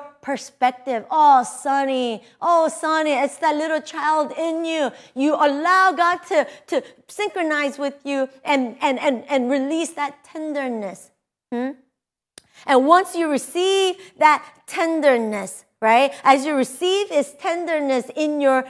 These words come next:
past pain, then your pain begins to metabolize.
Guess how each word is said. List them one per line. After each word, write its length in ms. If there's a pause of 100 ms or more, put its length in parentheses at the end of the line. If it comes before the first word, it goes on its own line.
(120)
past 560
pain, 400 (220)
then 360
your 200
pain 580 (180)
begins 520
to 120 (400)
metabolize. 1300